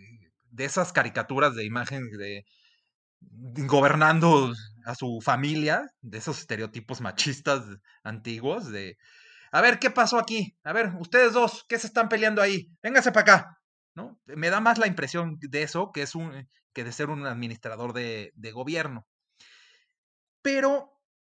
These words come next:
a ver, hay mucho por decir. Lo primero, sí coincido contigo de que de cierto, hasta cierto punto, los científicos o los técnicos sí se los, sí se los encomienda, ¿no? El caso de López-Gatell.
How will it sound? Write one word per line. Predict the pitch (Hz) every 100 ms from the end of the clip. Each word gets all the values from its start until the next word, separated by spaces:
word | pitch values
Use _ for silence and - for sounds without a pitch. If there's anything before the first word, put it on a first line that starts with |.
| _
a | 156
ver, | 143 107 143
hay | 165
mucho | 208 214 208
por | 170 131
decir. | 117 117 - _
Lo | 160 165
primero, | 185 208 254 294 254 _
sí | - - 233
coincido | 277 254 196 214 208
contigo | 135 165 180
de | 143
que | 120 123
de | 131 131
cierto, | 131 170 170 - _ _ -
hasta | 127 -
cierto | - 185 -
punto, | 160 165 165 175 190 - _ _ _ _ _
los | 143 139 131 123
científicos | - 147 143 135 - 208 202 190 190 180
o | 123
los | 113
técnicos | - 180 185 190 208 262 - _ _ _ _
sí | - - 190 190
se | 208
los, | 180 120 - - -
sí | 143
se | 147
los | 147 135
encomienda, | 151 170 196 165 98
¿no? | 131 180 _ _
El | 98
caso | 101 123 127
de | 113
López-Gatell. | 120 127 135 147 175